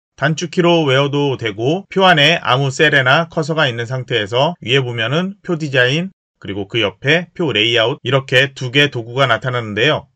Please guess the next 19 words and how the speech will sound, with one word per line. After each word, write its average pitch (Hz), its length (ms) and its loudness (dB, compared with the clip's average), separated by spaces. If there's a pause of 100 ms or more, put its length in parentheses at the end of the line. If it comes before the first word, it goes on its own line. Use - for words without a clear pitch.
표 180 160 -2
레이아웃 131 520 -2
도구로 123 500 0
클릭을 151 340 0
해서 131 200 0
보면은 110 500 -2 (280)
오른쪽에 120 800 -2
가일 131 540 0
그리고 113 280 -6
밑에 107 380 -6
캡션 170 480 -2
이렇게 113 240 -6
나타나 127 360 0
있죠. 98 400 -4 (560)
위에 151 320 2
캡션을 175 580 -2
누르면 127 560 -2
바로 135 400 -2
캡션은 170 600 -4